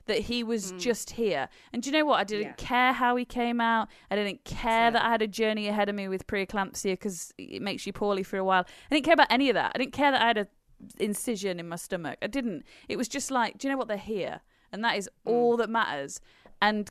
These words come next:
Speaker 1: God, yeah, what, what a feeling, isn't it?
Speaker 2: It's unbelievable, yeah. It's just a relief as well. And I think especially when you've, you know, like, you're here with my birth story, neither birth went to plan, but it just doesn't matter.
Speaker 1: Yeah.
Speaker 2: Like, it's that moment you're like,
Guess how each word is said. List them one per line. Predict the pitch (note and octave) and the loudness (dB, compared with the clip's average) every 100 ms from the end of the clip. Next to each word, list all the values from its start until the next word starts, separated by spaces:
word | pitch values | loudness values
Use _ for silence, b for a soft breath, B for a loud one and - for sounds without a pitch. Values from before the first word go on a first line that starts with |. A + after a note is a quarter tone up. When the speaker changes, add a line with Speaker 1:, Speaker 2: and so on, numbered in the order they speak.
| - | 4
Speaker 1:
God, | C4 A#3+ G3+ | 8 8 8
yeah, | G#3+ F#3 E3 - | 4 4 2 0
what, | G3+ B3+ A3+ | 6 8 8
what | A#3+ C4 | 8 8
a | |
feeling, | A3 - B3+ A#3 F3 D#3 | 6 0 0 2 2 2
isn't | A3 A3 | 0 0
it? | E3+ C3 - _ _ _ _ _ - | 0 -2 -8 _ _ _ _ _ -16
Speaker 2:
It's | G3 - | -14 -10
unbelievable, | G3 F3 F3 F3 D3 | -8 -4 -4 -4 -4
yeah. | D#3+ E3 D#3+ | -2 0 0
It's | E3 G3 | 0 0
just | D4+ - | -2 0
a | |
relief | A3 G#3 B3 E3 - | 0 4 2 2 -4
as | - E3 | -6 2
well. | F#3 D#3+ D#3 | 4 4 2
And | F3+ | -2
I | |
think | G#3+ F#3 | -6 -6
especially | - A3 - | -2 -2 0
when | G#3+ G3+ | -2 0
you've, | G3+ F#3+ - B B B B B | 2 0 -4 B B B B B
you | G3+ | 2
know, | F#3 E3 | 4 4
like, | E3+ E3+ - | 2 0 -2
you're | F#3+ F3 - | -6 -8 -10
here | E3 F3 | -6 -6
with | E3+ | -4
my | F3 E3+ | -2 -2
birth | E3 F3 D#3 | -4 -6 -4
story, | - D3 D3 | -4 -4 -2
neither | G#3+ A3 F#3+ | 0 0 0
birth | E3+ D#3+ - - | 0 -2 -4 -10
went | F#3 F3+ - | -4 -4 -4
to | |
plan, | - G#3 F3+ D3+ D3 | -10 -2 0 0 -2
but | F3+ - | -4 -2
it | G3+ - - | -4 -4 -4
just | A#3+ - - _ | -4 -4 -12 _
doesn't | - B3+ - E3+ D3 | 0 0 2 -2 -2
matter. | E3+ F#3 F#3 F3 | -4 -2 -2 0
Speaker 1:
Yeah. | A3+ A#3+ | 6 6
Speaker 2:
Like, | D3 D3 - | 6 0 -2
it's | - - | -6 -2
that | F#3+ A#3 - | 4 6 6
moment | G#3+ G#3 G3 E3 D#3 D#3+ | 4 4 4 2 0 0
you're | E3+ | 0
like, | E3+ E3 | 2 2